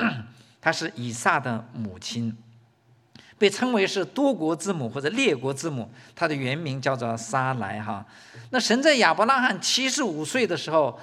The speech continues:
在撒莱啊，啊，六十五岁的时候就呼召了他们。呼召他们的时候，他们还没有做父母，他们是无儿无女的。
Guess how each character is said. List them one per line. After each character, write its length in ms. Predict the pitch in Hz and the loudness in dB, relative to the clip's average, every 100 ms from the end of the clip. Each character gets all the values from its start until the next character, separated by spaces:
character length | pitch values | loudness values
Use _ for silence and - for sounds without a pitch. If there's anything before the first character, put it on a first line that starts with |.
| - - | -8 2
在 180 | 185 | 2
撒 340 | 165 214 214 208 | 4 4 4 4
莱 380 | 151 139 160 - | 4 4 2 -4
啊， 340 | 131 123 123 113 - - - - _ _ _ - | -2 0 0 -4 -10 -20 -20 -20 _ _ _ -6
啊， 120 | 131 | -2
六 240 | 208 349 180 | 4 4 4
十 160 | - | 0
五 200 | 156 127 | -2 -4
岁 180 | - 170 | -2 -2
的 100 | 135 | -2
时 140 | 127 | -2
候 160 | 123 113 - - - | -4 -6 -12 -18 -6
就 140 | 151 | -6
呼 220 | - 139 | -4 -6
召 180 | 135 135 | -2 -2
了 100 | 120 | -2
他 160 | - 127 | -6 -8
们。 160 | 107 - - _ | -8 -12 -20 _
呼 100 | - | -6
召 140 | 254 277 | -4 -2
他 160 | 285 | -2
们 100 | 262 | -2
的 80 | 226 | -2
时 140 | - | 0
候， 320 | 165 156 147 - - - | 2 2 0 -6 -20 -12
他 120 | - | -6
们 100 | 170 | -6
还 160 | 151 131 | -4 -4
没 140 | 131 | -4
有 100 | 156 | -4
做 160 | 131 147 | -4 -6
父 240 | 131 165 | -6 -8
母， 140 | 127 113 | -8 -6
他 160 | 139 | -6
们 80 | 143 | -6
是 200 | 135 135 - - | -6 -8 -10 -14
无 280 | 139 165 185 | -6 -2 2
儿 280 | 190 175 190 | 4 4 2
无 260 | 170 160 | -2 -2
女 260 | 196 220 104 | 0 0 -2
的。 220 | - - | -10 -12